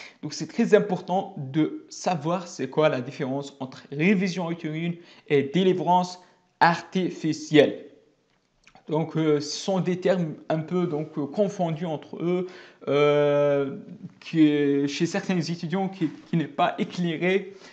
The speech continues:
euh, ces notions. Donc, euh, c'est très important de savoir la différence entre chaque terme et chaque utilité, euh, pour avoir comment vous utilisez dans, dans vos, euh, vos,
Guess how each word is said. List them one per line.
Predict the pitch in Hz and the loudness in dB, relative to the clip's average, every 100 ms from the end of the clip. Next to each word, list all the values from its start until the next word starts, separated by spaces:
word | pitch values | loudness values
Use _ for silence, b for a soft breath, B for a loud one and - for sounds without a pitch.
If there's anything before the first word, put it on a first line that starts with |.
| B B 147 | B B 4
euh, | 143 147 | 4 4
ces | - 208 | 0 0
notions. | 180 165 - 180 202 - 147 | 0 -2 -2 -2 -2 -6 -6
Donc, | 170 190 190 | -4 -2 -2
euh, | 175 160 | -2 -2
c'est | - - | -6 -4
très | 226 208 | 0 2
important | 202 214 - 214 208 | 2 0 -2 -4 -4
de | 147 143 | -6 -10
savoir | 151 185 147 160 185 - - B B B B | -4 -4 -2 -2 -2 -4 -14 B B B B
la | 139 135 | -4 -2
différence | 185 180 180 165 180 175 - | -4 -2 -2 0 -2 -6 -8
entre | 151 - _ _ | -10 -12 _ _
chaque | - - 214 - | -10 -8 -8 -2
terme | 196 185 185 180 B B B | 2 2 0 -12 B B B
et | 156 | -2
chaque | 143 196 190 190 190 - - - | 0 2 2 0 -8 -8 -10 -4
utilité, | 170 - 165 170 - 196 202 - - - | -4 -4 -6 -4 -2 0 0 -4 -20 -6
euh, | 143 151 156 151 147 - | 0 2 6 6 6 2
pour | 180 170 | 2 2
avoir | 143 180 - | 4 0 0
comment | 160 170 165 | -2 0 -2
vous | 170 160 135 - | -4 -6 -6 -14
utilisez | 151 147 139 123 143 | -12 -8 -8 -4 -4
dans, | 143 127 123 123 B B | -2 -4 -4 -8 B B
dans | 139 135 | -4 -2
vos, | 127 139 135 127 - | -2 0 2 0 -2
euh, | 135 131 127 | -4 -4 -6
vos, | 123 131 | -8 -12